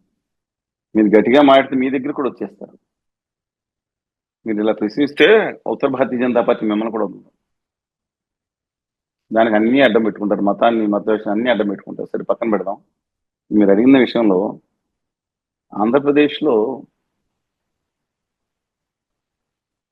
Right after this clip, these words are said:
మద్యం విషయంలో కుంభకోణం జరిగిందని అనేక వార్తలు వచ్చాయి,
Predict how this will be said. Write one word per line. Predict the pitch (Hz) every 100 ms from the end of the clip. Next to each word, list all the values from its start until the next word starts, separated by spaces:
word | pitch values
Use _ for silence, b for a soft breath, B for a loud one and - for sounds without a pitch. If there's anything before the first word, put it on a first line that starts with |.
| -
మద్యం | 110 107 107 139 160 139
విషయంలో | 123 - 127 110 110
కుంభకోణం | 117 120 135 131
జరిగిందని | 120 117 123 110
అనేక | 107 120 117
వార్తలు | 117 101
వచ్చాయి, | 123 - 147